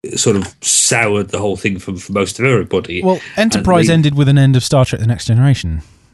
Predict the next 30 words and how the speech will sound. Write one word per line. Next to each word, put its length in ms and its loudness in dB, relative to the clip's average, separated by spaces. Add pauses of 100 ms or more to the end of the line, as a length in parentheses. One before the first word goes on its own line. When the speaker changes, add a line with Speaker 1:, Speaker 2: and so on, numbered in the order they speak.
(240)
Speaker 1:
Well, 120 4
ex-, 120 0
well, 120 2
yeah, 120 4
Speaker 2:
Which 60 0
is 60 -2
Speaker 1:
exactly. 240 0
Speaker 2:
even 80 4
Speaker 1:
And, 100 4
Speaker 2:
more 80 4
Speaker 1:
and 80 2
it 100 0
Speaker 2:
peculiar. 340 0
Speaker 1:
became, 180 -8 (380)
they, 340 0
they 240 -8
co-, 180 -8
they 160 -6
completely, 560 -6
again, 280 -2
it 60 -4
goes 200 -2
back 180 -8
to 100 -10
what 80 -2
we 80 -2
were 40 -4
saying 360 -2
with, 760 0
um, 540 -2